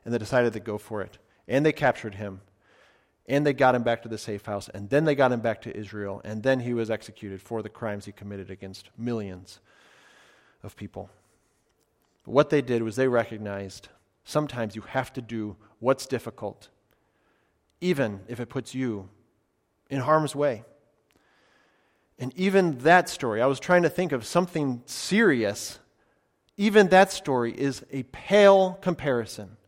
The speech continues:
to what Jesus went through to accomplish salvation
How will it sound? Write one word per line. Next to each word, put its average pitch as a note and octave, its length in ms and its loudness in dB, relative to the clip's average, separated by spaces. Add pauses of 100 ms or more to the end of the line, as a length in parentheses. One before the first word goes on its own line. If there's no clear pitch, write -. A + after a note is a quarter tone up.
(120)
to C3+ 120 -4
what B2 140 2
Jesus C3+ 400 -6
went A#2+ 220 -4
through G2 320 -12 (300)
to B2+ 120 -2
accomplish B2 640 -4 (260)
salvation A#2 720 -2